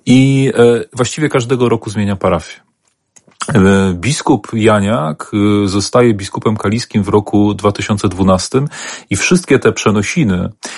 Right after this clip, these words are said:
i wszystko to, co dzieje się, m, jeżeli chodzi o, o te przypadki molestowania opisane w filmie, dzieje się przed objęciem przez biskupa Janiaka,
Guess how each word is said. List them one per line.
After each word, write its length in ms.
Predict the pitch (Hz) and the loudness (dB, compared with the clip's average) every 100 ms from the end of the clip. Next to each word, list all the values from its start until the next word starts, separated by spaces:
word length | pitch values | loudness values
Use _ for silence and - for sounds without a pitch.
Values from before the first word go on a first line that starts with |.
| - - | -10 -4
i 100 | 113 | 0
wszystko 360 | - 214 160 | 0 2 2
to, 180 | 156 175 | 2 0
co 180 | - 131 | 2 0
dzieje 340 | 120 151 143 | 0 0 0
się, 280 | - - 135 | -2 0 0
m, 640 | 131 131 131 - 117 113 110 | 2 2 0 -2 -2 0 2
jeżeli 320 | 117 127 131 | 2 2 0
chodzi 320 | 123 113 113 | 0 0 2
o, 200 | 107 104 | 2 2
o 120 | 110 | -2
te 120 | 110 | -4
przypadki 400 | 110 104 120 - | -4 -2 -2 0
molestowania 640 | 110 110 104 - 117 113 107 | 0 0 0 0 0 2 0
opisane 600 | 110 110 107 120 113 101 | -4 -6 -2 0 2 0
w 40 | |
filmie, 680 | - 104 92 98 131 156 165 - - - | -2 0 0 -2 -2 -4 -6 -12 -18 -2
dzieje 300 | 101 143 143 | 2 4 2
się 180 | - 135 - | 0 -4 -4
przed 360 | - 170 156 | -2 2 2
objęciem 760 | - 104 117 127 - 127 127 123 | 0 0 0 0 -4 -4 -2 -4
przez 280 | - 113 101 | 0 0 0
biskupa 720 | 98 - 107 - 104 101 98 | -6 -4 -4 2 4 4 2
Janiaka, 760 | 104 101 110 107 - 98 98 | 0 2 0 -2 0 0 0